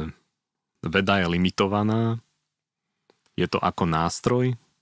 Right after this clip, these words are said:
ktorým vieme merať veci, ale aj tá má limity, aj my máme limity. Naše oči nie sú dokonalé, ani mozgy.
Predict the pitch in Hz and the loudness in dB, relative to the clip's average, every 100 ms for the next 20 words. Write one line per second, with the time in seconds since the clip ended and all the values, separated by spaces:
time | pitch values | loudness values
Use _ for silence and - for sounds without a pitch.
0 | _ - - - 90 87 85 92 92 90 | _ -20 -10 -2 0 2 2 2 2 2
1 | 87 87 80 85 - 117 - 85 82 80 | 0 0 -2 -2 0 0 0 0 0 0
2 | - 90 92 92 95 98 104 - 120 120 | 0 2 2 2 2 0 0 0 -2 -2
3 | - 92 92 101 95 92 87 82 80 80 | -2 2 4 4 4 2 0 -2 -2 -2
4 | - 80 82 _ _ _ _ _ _ _ | -4 -6 -6 _ _ _ _ _ _ _
5 | _ _ _ _ - 113 101 - 98 98 | _ _ _ _ -4 0 0 0 0 0
6 | - 92 92 92 87 82 - 85 80 80 | 2 2 2 2 0 -2 -2 -2 -2 -2
7 | 82 90 87 87 85 82 80 80 | -2 0 2 2 2 0 -4 -6